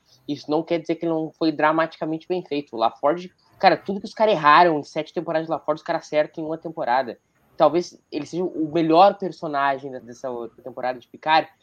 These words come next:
porque ele tem tantas e tantas e tantas camadas, aqui, aquilo, e contrastando o que a gente comenta no começo do episódio do, da perda do Riker,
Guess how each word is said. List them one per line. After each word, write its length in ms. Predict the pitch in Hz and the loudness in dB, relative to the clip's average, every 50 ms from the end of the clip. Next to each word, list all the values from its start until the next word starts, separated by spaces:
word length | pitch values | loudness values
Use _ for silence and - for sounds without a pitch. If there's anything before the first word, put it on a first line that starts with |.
| _ _ | _ _
porque 320 | _ _ - 190 180 - - | _ _ -4 -4 -2 -2 -2
ele 200 | 170 175 170 175 | -2 -2 -2 -4
tem 200 | - - 190 196 | -6 -8 -10 -10
tantas 540 | 190 _ - 208 208 233 226 - 202 160 156 | -10 _ -4 -4 -4 -2 -4 -6 -6 -6 -6
e 60 | 156 | -8
tantas 420 | - - 185 185 202 196 180 151 | -6 -6 -6 -6 -6 -8 -10 -12
e 60 | 143 | -12
tantas 360 | - - 175 180 175 175 160 - | -10 -6 -6 -6 -6 -8 -12 -12
camadas, 560 | - 151 135 139 156 165 160 143 123 - _ _ _ _ _ _ - | -12 -10 -6 -4 -2 -2 -2 -4 -6 -10 _ _ _ _ _ _ -10
aqui, 340 | - - - - - 190 - | -10 -10 -8 -8 -10 -8 -6
aquilo, 420 | - - 208 - 202 202 202 180 120 | -6 -6 -6 -6 -6 -4 -4 -4 -4
e 340 | 135 165 160 151 143 131 - | -6 -8 -8 -8 -10 -12 -12
contrastando 480 | - 147 175 180 180 151 - - 180 165 | -8 -6 -6 -6 -6 -8 -10 -10 -14 -12
o 40 | - | -10
que 80 | - | -10
a 40 | 165 | -10
gente 240 | 151 165 160 - - | -10 -10 -14 -16 -14
comenta 520 | - - 156 139 143 151 156 156 151 147 | -10 -8 -6 -4 -4 -4 -6 -6 -8 -10
no 120 | 139 135 131 | -10 -10 -12
começo 340 | - 131 135 143 143 139 - | -12 -10 -8 -8 -8 -8 -10
do 60 | 139 | -14
episódio 340 | - - 139 135 135 131 123 | -12 -8 -8 -8 -8 -10 -12
do, 180 | 120 123 104 | -14 -14 -8
da 140 | 123 131 127 | -6 -6 -6
perda 400 | - _ _ 165 160 151 143 147 | -6 _ _ -2 -2 -2 -2 -6
do 180 | 131 131 120 120 | -8 -6 -2 2
Riker, 440 | 127 131 151 156 - - 127 - | 2 2 2 2 -2 -8 -12 -12